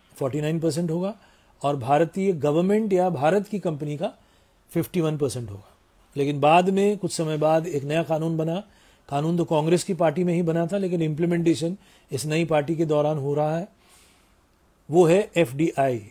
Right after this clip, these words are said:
फॉरेन डायरेक्ट इन्वेस्टमेंट। यानी इस लॉ के तहत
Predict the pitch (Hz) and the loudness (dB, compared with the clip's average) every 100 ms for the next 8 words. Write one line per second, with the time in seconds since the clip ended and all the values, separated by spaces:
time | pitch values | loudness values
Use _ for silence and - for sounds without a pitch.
0 | _ - 156 156 185 190 165 151 151 - | _ -4 4 4 4 0 2 2 0 -4
1 | 143 135 123 156 127 101 _ - - - | -8 -6 -8 -8 -10 -12 _ -20 -20 -2
2 | 170 190 190 240 - 240 247 226 143 151 | 0 0 2 2 2 6 6 6 2 4
3 | 170 190 - 185 175 143 170 143 | 6 6 4 -2 0 2 2 2